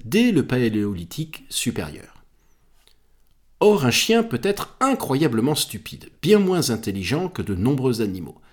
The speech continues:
Il échoue à des tâches pourtant très simples qu'un corbeau exécute lui sans difficulté. C'est parfois à se taper la tête contre les murs de voir leur stupidité.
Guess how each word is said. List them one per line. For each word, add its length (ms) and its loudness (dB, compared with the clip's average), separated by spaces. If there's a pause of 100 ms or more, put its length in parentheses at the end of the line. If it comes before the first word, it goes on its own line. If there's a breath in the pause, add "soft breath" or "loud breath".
(320 soft breath)
Il 160 -2
échoue 540 2
à 80 -2
des 160 -4
tâches 320 -2
pourtant 360 -6
très 220 2
simples 400 -2 (300 soft breath)
qu'un 120 -2
corbeau 680 -2
exécute 560 -6
lui 280 -4
sans 220 0
difficulté. 640 -8 (720 soft breath)
C'est 220 2
parfois 440 -2
à 140 -6
se 160 -4
taper 360 -2
la 120 0
tête 260 0
contre 300 2
les 140 -2
murs 220 0
de 120 -4
voir 200 -2
leur 160 -6
stupidité. 640 -10